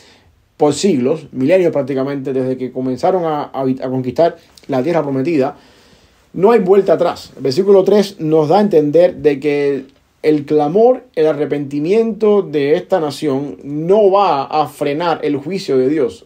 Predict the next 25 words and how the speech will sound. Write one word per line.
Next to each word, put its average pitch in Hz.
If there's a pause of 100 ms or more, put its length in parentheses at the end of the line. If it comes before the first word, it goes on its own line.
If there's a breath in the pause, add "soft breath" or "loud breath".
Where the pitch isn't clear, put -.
Lo 139
único 208
que 175
está 180
pidiendo 170
Sofonías 143
es: 135 (800 soft breath)
"Arrepiéntanse, 220
humíllense, 175 (100)
por 175
si 165
fuera 220
posible 156
que 143
cuando 135
venga 214
el 139
juicio, 135
Dios 151
tenga 156
misericordia 143
de 143
nosotros 131
y 139
nos, 131